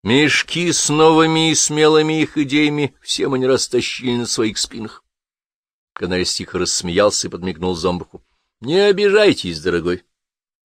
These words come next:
Я говорю это, любя вас и безгранично в вас веря. И прошу вас завтра же дать мне соображение о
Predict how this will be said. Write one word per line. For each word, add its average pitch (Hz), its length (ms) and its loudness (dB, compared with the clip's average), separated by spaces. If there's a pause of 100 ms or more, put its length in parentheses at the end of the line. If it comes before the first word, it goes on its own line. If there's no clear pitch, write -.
(160)
Я 90 160 -4
говорю 98 200 4
это, 101 140 2
любя 104 540 2
вас 165 360 2
и 107 140 -4
безгранично 104 800 0
в 101 60 4
вас 98 220 2
веря. 95 260 -2 (920)
И 214 120 -2
прошу 165 440 4
вас 123 160 8
завтра 104 440 0
же 147 160 -2
дать 117 300 0
мне 147 160 -6
соображение 110 680 2
о 120 240 0